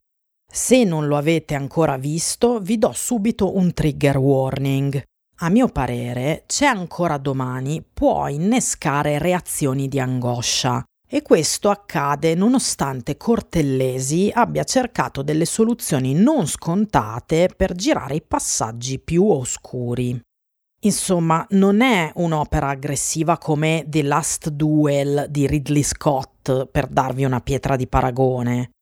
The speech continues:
Però, a mio avviso, C'è ancora domani qualche turbamento lo può provocare lo stesso, soprattutto per l'atmosfera opprimente che mette in scena.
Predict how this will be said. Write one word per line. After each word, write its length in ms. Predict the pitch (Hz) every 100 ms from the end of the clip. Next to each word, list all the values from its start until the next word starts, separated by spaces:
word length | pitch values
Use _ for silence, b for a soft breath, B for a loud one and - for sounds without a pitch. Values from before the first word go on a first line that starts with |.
| _
Però, 500 | 240 262 156 135 143
a 100 | -
mio 220 | 165 190 170
avviso, 760 | 127 127 131 127 131 143 165
C'è 200 | - 226
ancora 420 | 220 208 - 269
domani 680 | 165 151 139 123 127 139 175
qualche 500 | - 339 262 160 165
turbamento 840 | - 269 269 330 139 135 135 - 139
lo 140 | 131
può 200 | 131 170
provocare 600 | - 165 151 - 143 143
lo 100 | 143
stesso, 880 | 131 - - 127 113 - - - 131
soprattutto 880 | 131 - 156 269 - - 196 - 165
per 240 | - 143 143
l'atmosfera 880 | 139 - 156 160 - - 160 131
opprimente 1400 | 143 170 _ - 160 147 143 139 127 127 131 - 151 160
che 140 | -
mette 320 | 262 139 - 127
in 120 | 113
scena. 560 | - - 123 113 120